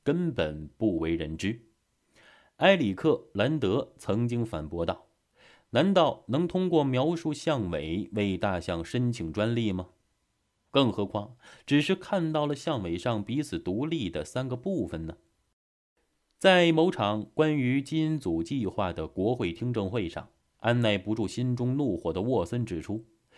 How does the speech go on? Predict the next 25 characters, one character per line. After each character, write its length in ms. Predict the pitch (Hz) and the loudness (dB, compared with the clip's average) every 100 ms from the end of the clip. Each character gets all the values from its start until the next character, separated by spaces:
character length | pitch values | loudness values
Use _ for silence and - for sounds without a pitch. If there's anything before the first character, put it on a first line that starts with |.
| - _ - | -20 _ -4
几 180 | 190 | 0
乎 240 | 196 196 190 | 0 0 -4
所 380 | - 120 165 175 | -2 0 2 2
有 100 | 90 | 0
的 120 | 87 | -2
猿 280 | 87 101 117 | -2 -4 -4
猴 380 | 80 92 123 - _ | 0 0 -2 -8 _
都 260 | - 170 160 | 2 6 6
可 120 | 107 | 4
以 160 | 104 85 | -2 -2
生 220 | - 98 | -4 -4
成 220 | 95 101 | -4 -2
类 200 | 147 104 | -2 -2
似 280 | 87 156 104 | -4 -4 -4
的 180 | 73 - _ | -6 -12 _
基 160 | 95 | -4
因 160 | 90 87 | -2 -4
片 240 | - 85 | -6 -6
段。 160 | 80 82 - _ _ _ _ _ _ _ _ _ _ | -4 -6 -10 _ _ _ _ _ _ _ _ _ _
英 260 | 156 196 180 | 2 4 2
国 240 | 95 113 | 2 0
遗 240 | 107 139 175 | 0 -2 -2
传 180 | 113 113 | -2 -2
学 220 | 90 85 | -4 -4
家 320 | 104 113 | -2 -4